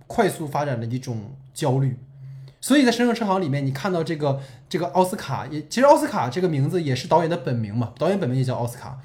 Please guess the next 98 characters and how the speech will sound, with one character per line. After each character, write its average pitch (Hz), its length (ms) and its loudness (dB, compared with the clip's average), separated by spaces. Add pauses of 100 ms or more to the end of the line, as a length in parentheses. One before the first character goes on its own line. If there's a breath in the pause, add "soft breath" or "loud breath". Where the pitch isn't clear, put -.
(140 loud breath)
所 254 160 2
以 240 40 6
为 226 80 4
什 208 60 2
么 196 40 2
说 185 80 0
他 180 100 -4
跟 180 240 -4
导 160 140 -2
演 143 80 -2
的 135 60 -2
早 131 100 -4
期 113 60 -4
作 139 100 -4
品 120 80 -4
是 131 100 -10
有 127 80 -4
关 120 160 -4
联 113 160 -6
性 113 200 -10
的？ - 80 -18 (420 loud breath)
因 294 140 4
为 - 340 0
他 226 460 2
有 156 180 0
各 262 220 0
种 160 120 4
各 156 80 -2
样 156 140 4
的 143 80 -2
身 135 260 0
份， 131 300 -2 (400 loud breath)
他 185 220 2
唯 156 240 0
独 175 120 -2
没 139 120 2
有 127 120 2
自 117 200 -4
己。 110 180 -10 (960)
对， 127 180 -2
他 233 140 2
对 262 80 4
他 254 100 2 (200)
本 170 120 6
人 147 120 0
的 208 80 0
存 175 320 -2
在 208 180 6
有 147 100 2
非 220 200 0
常 196 120 2
深 160 160 -4
的 147 120 -2
焦 131 260 0
虑， 131 80 2
就 175 80 0
是 175 180 -2 (140 loud breath)
我 147 140 0
可 180 80 2
以 175 100 4
是 185 180 0
一 170 60 4
个 180 60 4
要 180 160 4
饭 165 200 0
的， 135 60 -2
我 123 60 -2
可 175 80 -4
以 160 40 -2
是 - 120 -8
个 170 80 -4
流 139 160 2
浪 170 180 0
汉， 135 180 -2 (200 loud breath)
我 156 100 -6
可 202 60 2
以 208 40 4
是 202 80 0
个 214 60 0
动 208 220 2
捕 170 100 0
演 165 220 2
员， 120 180 -2
我 139 80 -4
可 190 80 -2
以 180 60 4
是 180 100 -6
个 180 80 -2
父 240 240 -2
亲， 135 220 -2
我 120 40 -6
可 190 80 -2
以 180 60 4
是 180 140 -2
个 185 60 -2
黑 220 140 0
社 220 160 2
会， 233 220 -2